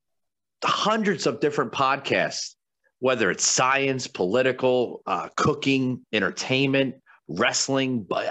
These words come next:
everything, all o-, different ones. And there is so much knowledge in podcasting now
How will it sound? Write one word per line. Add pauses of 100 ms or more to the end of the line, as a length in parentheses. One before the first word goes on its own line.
everything, (160)
all
o-,
different
ones. (880)
And
there
is
so
much
knowledge
in
podcasting
now